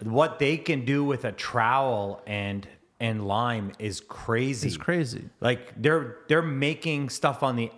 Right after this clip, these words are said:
Speaker 1: exterior, like, exterior plastering. It's unbelievable the moldings they're making.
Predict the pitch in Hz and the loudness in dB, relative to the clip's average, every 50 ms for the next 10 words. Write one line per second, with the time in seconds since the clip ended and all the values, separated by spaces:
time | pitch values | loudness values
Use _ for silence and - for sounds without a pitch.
0 | - - 123 - - - - - 151 147 170 175 156 120 104 92 95 98 107 98 | -6 -6 -6 -6 -6 -8 -4 0 0 2 2 0 0 -2 -2 -4 -4 -4 -6 -6
1 | - - - - - 147 143 139 135 123 120 113 110 - - - - 120 104 113 | -8 -10 -8 -4 -2 0 0 2 0 0 0 0 -2 -4 -6 -6 -2 0 2 2
2 | 123 120 - - 135 117 104 95 90 85 - - - - - - - 170 160 - | 0 -2 -2 -4 -2 -2 -2 -4 -6 -8 -12 -18 -20 -20 -6 0 0 0 0 2
3 | - 175 170 165 151 151 143 135 147 156 143 123 127 120 110 113 110 113 113 120 | 2 2 2 2 2 0 0 2 2 0 0 0 -2 -2 0 0 0 2 0 0
4 | 113 117 110 98 101 104 95 92 90 82 - - 82 73 | 0 -2 -2 -2 -2 -4 -4 -4 -6 -8 -10 -12 -16 -16